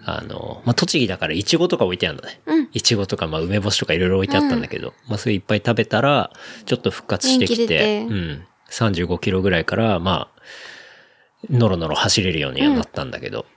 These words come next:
Speaker 2: うん。
Speaker 1: うん。まあ、それでね、まあ、頑張ってゴールしてっていう感じ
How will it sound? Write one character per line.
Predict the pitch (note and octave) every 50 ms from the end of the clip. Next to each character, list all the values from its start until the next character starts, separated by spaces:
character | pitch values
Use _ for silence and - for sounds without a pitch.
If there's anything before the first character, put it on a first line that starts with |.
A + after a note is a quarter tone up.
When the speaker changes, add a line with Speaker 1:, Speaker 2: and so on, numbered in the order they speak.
| _ - -
Speaker 2:
う | -
ん。 |
Speaker 1:
う | C#2
ん。 | B1+ A#1 - - - _ _ _ - - _ _ -
ま | G#2+ G2
あ、 |
そ | - - A#2
れ | G2+ G2+ F#2+
で | F2 F2+ F2 F2+ - _ _ -
ね、 | - D#2+ C#2+ C#2 - - -
ま | - E2
あ、 |
頑 | D#2+ - D#2+ E2
張 | -
っ | - -
て | _ - - - - _ _ -
ゴ | - G2+ D#2+ D2
ー | C#2
ル | -
し | - - -
て | - D2
っ | -
て | _ _ - C2+
い |
う | -
感 | - - - - A2
じ | A2+ - - -